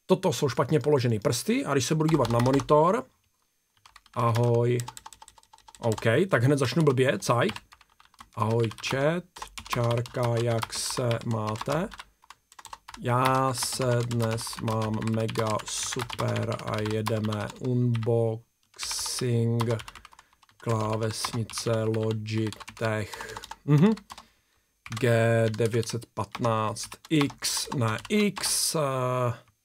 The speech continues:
Lig-, LIGHT Speed. Trošičku je to poznat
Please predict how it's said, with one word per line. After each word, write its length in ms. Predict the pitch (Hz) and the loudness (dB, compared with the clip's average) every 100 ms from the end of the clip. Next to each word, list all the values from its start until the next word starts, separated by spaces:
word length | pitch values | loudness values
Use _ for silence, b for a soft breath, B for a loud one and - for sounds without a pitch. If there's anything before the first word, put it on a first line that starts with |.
| _ - - - - _ - | _ -20 -20 -20 -20 _ -4
Lig-, 640 | 123 123 123 131 123 131 | 0 0 0 0 0 -2
LIGHT 960 | 131 127 120 120 131 123 104 123 120 - 120 117 107 - - - - - _ _ _ _ _ - - - - _ _ _ _ _ _ _ _ _ _ _ _ _ _ - _ _ _ _ - | -2 -2 -4 -2 0 2 0 -2 -4 -4 0 0 -2 -6 -6 -6 -8 -10 _ _ _ _ _ -20 -20 -20 -20 _ _ _ _ _ _ _ _ _ _ _ _ _ _ -20 _ _ _ _ -10
Speed. 1080 | - - - - - - 180 170 135 120 - b b b b b b b b _ | -6 -4 -4 -6 -6 4 8 8 4 -2 -14 b b b b b b b b _
Trošičku 480 | 165 143 214 - 240 | 4 4 2 2 2
je 60 | |
to 100 | 226 | 2
poznat 520 | 247 180 127 101 135 | 2 2 2 0 -2